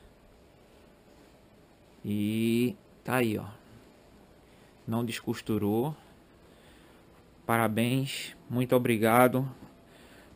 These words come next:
Toniato. O macacão é top, entendeu?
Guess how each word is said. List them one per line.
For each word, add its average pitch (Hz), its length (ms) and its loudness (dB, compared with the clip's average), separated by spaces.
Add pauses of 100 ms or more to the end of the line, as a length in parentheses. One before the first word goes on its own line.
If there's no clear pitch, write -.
Toniato. 127 640 4 (460)
O 117 420 0
macacão 127 720 2 (160)
é 120 200 4 (180)
top, 120 500 6 (160)
entendeu? 113 520 0